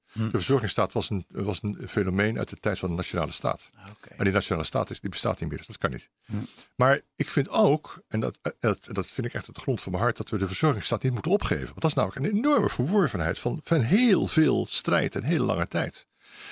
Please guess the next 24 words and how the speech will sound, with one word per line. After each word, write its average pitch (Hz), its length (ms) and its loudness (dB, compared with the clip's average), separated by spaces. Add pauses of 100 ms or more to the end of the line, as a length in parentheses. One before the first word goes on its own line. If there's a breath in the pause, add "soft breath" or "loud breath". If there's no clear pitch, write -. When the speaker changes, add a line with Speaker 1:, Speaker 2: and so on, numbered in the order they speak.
(240 loud breath)
Speaker 2:
Dus - 240 4 (460)
misschien 214 360 4
moeten 170 220 4
we 127 220 4 (100)
de 131 180 0
balans 160 560 4
tussen 151 260 0
deze 127 280 2
twee 117 280 0
extremen, 101 400 2
er 98 80 0
zijn 87 120 0
er 82 60 -2
wel 78 80 0
meer 80 200 0
hoor, 73 100 0
ik 76 60 -4 (140)
maak 82 120 -2
het 78 100 -10
een 85 80 -8
beetje, 90 240 -8 (220)
een 107 80 -12
beetje 95 240 -8
eenvoudig, 85 440 -4